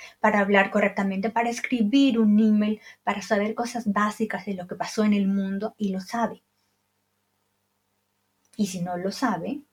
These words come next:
ya no serán once años, serán doce, pero lo tiene que volver a aprender, porque así sale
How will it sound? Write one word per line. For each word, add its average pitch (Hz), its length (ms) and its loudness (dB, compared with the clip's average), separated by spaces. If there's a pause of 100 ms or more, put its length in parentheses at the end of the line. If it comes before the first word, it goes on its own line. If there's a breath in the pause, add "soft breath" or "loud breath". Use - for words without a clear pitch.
ya 175 160 -6
no 180 80 -8
serán 180 320 -6
once 202 240 -2
años, 226 360 0 (340)
serán 180 400 -8
doce, 185 440 -6 (240)
pero 190 200 -6
lo 170 100 -4
tiene 294 320 4
que 233 120 0
volver 170 340 -2
a 170 40 0
aprender, 165 580 -6 (240)
porque 185 280 0
así 220 220 -8
sale 349 360 0